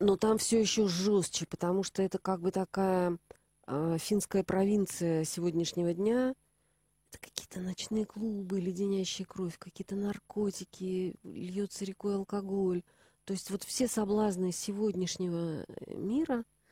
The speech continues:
они там, конечно, в полный рост.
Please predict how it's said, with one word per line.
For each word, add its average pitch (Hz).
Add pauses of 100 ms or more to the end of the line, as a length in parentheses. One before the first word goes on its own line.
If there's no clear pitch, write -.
(360)
они 196
там, 196
конечно, 170 (680)
в -
полный 185
рост. -